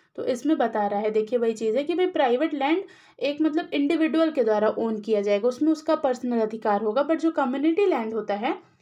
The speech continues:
उसमें एक पूरी कम्युनिटी के द्वारा ओन किया जाएगा। किसके लिए, कैसे यूजेस, like जैसे फॉडर हो गया, लकड़ी, फ्रूट, नट्स या मेडिसिन वगैरह के कलेक्शन के लिए। अब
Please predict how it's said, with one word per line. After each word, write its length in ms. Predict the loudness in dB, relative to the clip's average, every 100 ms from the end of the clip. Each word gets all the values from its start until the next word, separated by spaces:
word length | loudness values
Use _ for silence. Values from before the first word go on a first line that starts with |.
| _ _ -10
उसमें 280 | -4 0 0
एक 280 | 0 0
पूरी 200 | 0 0
कम्युनिटी 560 | 0 0 2 2 0 0
के 120 | 0
द्वारा 260 | 2 2 0
ओन 300 | 0 0 0
किया 220 | 0 0
जाएगा। 380 | 2 2 2 -2
किसके 380 | -4 -8 -4 -4
लिए, 180 | -2
कैसे 300 | -2 -4 -4
यूजेस, 360 | -8 -6 -6 -4
like 240 | -2 -2 -4 -14 _ _ -6
जैसे 280 | -4 0 -2
फॉडर 460 | 0 0 2 2 2
हो 100 | 2
गया, 140 | 2
लकड़ी, 460 | 2 0 -2 -2 -2
फ्रूट, 440 | -4 -4 -4 -4
नट्स 320 | -2 -2 -2 -2
या 80 |
मेडिसिन 520 | -2 -2 -4 -4 -2 0
वगैरह 320 | 2 2 0
के 140 | -2
कलेक्शन 480 | -2 0 -2 -6 -10
के 80 | -6
लिए। 120 | -6
अब 120 | -8